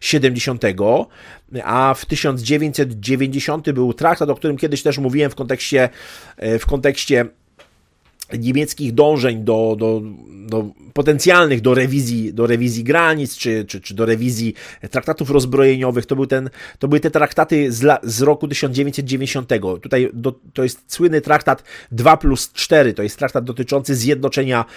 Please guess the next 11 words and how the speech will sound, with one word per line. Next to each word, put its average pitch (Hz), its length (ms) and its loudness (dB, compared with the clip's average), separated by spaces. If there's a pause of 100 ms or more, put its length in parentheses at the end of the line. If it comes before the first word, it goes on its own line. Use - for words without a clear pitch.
(160)
zjednoczenia 131 600 0
Niemiec 165 360 0
i 170 60 -8
w - 60 -10
tym 196 160 2
samym 185 300 0
roku, 170 220 0
w - 80 -10
tysiąc 147 260 -4
dziewięćset 151 300 -2
dziewięćdziesiątym, 139 640 -4